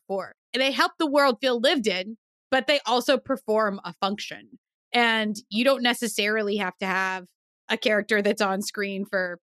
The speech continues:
you know, two hours. If they're doing a job, let 'em get in, do their job, and let them, you know, whatever that is. If that's exposition, great. If it's,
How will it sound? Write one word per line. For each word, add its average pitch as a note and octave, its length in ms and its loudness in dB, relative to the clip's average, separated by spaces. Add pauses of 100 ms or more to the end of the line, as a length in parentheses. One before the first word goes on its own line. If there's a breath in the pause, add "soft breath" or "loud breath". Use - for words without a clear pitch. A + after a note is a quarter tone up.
you G#3 120 -6
know, F3+ 220 -10 (360)
two B3 220 2
hours. G3+ 720 2 (340)
If A3+ 140 0
they're A#3 140 4
doing B3+ 300 4
a - 40 0
job, A#3+ 440 2
let A3 200 2
'em C#4+ 120 4
get C#4+ 140 2
in, C#4+ 260 2
do G3+ 160 -4
their C4 160 2
job, C4+ 300 2 (320)
and A#3 400 2
let A3+ 240 0
them, B3+ 300 2
you A3+ 100 -2
know, G3+ 160 -6 (280)
whatever G#3+ 320 2
that B3+ 160 4
is. B3 180 2
If G3+ 120 -6
that's - 280 -6 (280)
exposition, A#3+ 680 2
great. A#3+ 540 -6 (340)
If A#3 240 2 (180)
it's, - 600 -6